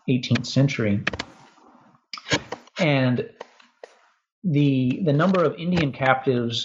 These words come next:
in New Mexico was, was variously estimated by eyewitnesses at anywhere from about three to five thousand,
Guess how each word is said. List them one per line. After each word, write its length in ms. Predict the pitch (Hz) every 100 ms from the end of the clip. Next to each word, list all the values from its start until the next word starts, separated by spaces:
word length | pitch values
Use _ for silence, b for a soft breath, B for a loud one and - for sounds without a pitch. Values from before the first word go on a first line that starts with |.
| -
in 140 | 160
New 140 | 127 123
Mexico 800 | 123 123 131 127 123 120 117 120 B B - 554
was, 500 | 156 139 123 113 - -
was 240 | 254 156 117
variously 600 | 123 135 147 143 139 151
estimated 580 | 123 - 139 135 139 123
by 120 | 117
eyewitnesses 920 | 113 120 117 107 131 - 135 131 123
at 140 | 113
anywhere 400 | 131 127 123 123 120
from 140 | 120
about 320 | 117 117 - -
three 220 | 139 127
to 80 | 127
five 340 | 131 123 120
thousand, 600 | 123 113 123 127 127